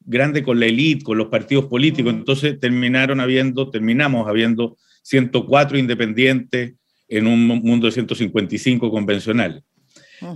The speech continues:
Speaker 1: Eh, muchos de ellos llegaban con rabias fuertes, con, em, con reivindicaciones, eh, de causas postergadas, muy rabiosas, digamos, muy, eh, activas e intensas.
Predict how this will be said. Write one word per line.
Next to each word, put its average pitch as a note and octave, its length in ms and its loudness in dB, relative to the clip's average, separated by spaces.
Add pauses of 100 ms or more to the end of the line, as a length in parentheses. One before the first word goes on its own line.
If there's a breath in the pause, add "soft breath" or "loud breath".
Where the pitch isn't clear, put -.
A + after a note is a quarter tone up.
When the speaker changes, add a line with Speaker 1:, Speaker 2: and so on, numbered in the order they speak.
Speaker 1:
Eh, B2 400 2
muchos F#3 500 2
de F#3+ 100 4
ellos F#3+ 260 2
llegaban E3 520 0
con C3 220 0
rabias D3+ 460 0
fuertes, - 640 -2 (120)
con, A2+ 320 -2
em, A2+ 440 -2 (340 soft breath)
con A#2 160 0
reivindicaciones, C3 1300 2 (420)
eh, A#2 640 -2
de G#2+ 220 -6
causas D3 800 0
postergadas, A#2 880 0 (380)
muy D3 220 2
rabiosas, D3+ 560 2
digamos, A2+ 480 0
muy, C#3+ 280 2
eh, A#2+ 340 2
activas A2+ 640 0
e G#2+ 40 -2
intensas. B2 560 -2